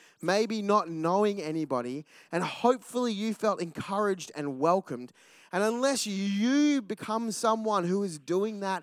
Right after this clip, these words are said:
for others as well, it's not gonna work that well. See, I have an interesting history with youth groups. Um, y-, you might be surprised to hear some of this. I, I have a bit of history with youth groups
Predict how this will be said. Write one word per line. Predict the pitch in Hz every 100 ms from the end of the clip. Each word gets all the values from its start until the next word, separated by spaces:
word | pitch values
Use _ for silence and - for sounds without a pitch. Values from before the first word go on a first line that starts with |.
| _ - -
for | 175 -
others | 190 196 185 160 151
as | 156 139
well, | 139 156 196 147 123 131 - _ _ _
it's | 143 -
not | 165 202 208
gonna | 208 185
work | 151 147 151 156 - - 131
that | 139 135 - _ _ _
well. | 117 127 113 104 - _ _ _ _ _ _ _ _ _ _ _ _ _ _ _ _ _ _ _ -
See, | 226 233
I | 269
have | 285 277
an | 254
interesting | 262 240 254 233 262 233
history | 165 240 - - 185 175 220 269 277 147
with | 180 208 170 214 311 330 - - _
youth | 160 185 214 208 -
groups. | 160 113 - - - - _ _ _ _ -
Um, | 165 165 165 170 -
y-, | 190 190 185
you | 196 247
might | 240 233 277
be | 269 247
surprised | - - 240 226 226 208
to | 202
hear | 220 233
some | 220 214
of | 170
this. | 127 107 -
I, | 175 -
I | 185 208
have | 254
a | 247
bit | 254
of |
history | 240 226 247
with | 214
youth | 226 -
groups | 285